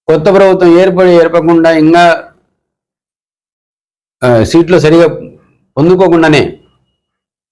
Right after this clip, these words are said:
అప్పుడు విమర్శలు, నాస్త్రాలు చేస్తున్నాం, ఉండలేకుండా నేనంటే అది అర్థం ఉందా ఏమన్నా? కొంచెం ఓర్పు పట్టండి. ప్రజలకు మేలు జరిగే కార్యక్రమాల గురించి ఆలోచన చేయండి. ప్రభుత్వాల వైఫల్యాలుంటే,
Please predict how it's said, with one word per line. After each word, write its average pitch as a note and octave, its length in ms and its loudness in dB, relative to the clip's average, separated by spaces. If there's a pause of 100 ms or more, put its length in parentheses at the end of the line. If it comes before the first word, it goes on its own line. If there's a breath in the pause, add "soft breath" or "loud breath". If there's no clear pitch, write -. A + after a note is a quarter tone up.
అప్పుడు E3+ 240 -2
విమర్శలు, F#3 400 2
నాస్త్రాలు D#3+ 460 -2
చేస్తున్నాం, D3+ 460 0
ఉండలేకుండా D3 600 0
నేనంటే B2+ 520 -2
అది A2+ 140 -4
అర్థం D3+ 280 -4
ఉందా A#2 180 -6
ఏమన్నా? G2 400 -12 (2250)
కొంచెం B2+ 320 0
ఓర్పు C#3 300 0
పట్టండి. B2 540 -2 (380)
ప్రజలకు C3+ 280 0
మేలు C3 260 2
జరిగే C#3+ 240 2
కార్యక్రమాల B2+ 600 0
గురించి A#2+ 220 -2
ఆలోచన A#2 360 -2
చేయండి. A2 400 -10 (1160)
ప్రభుత్వాల D#3+ 600 0
వైఫల్యాలుంటే, D3 1040 -2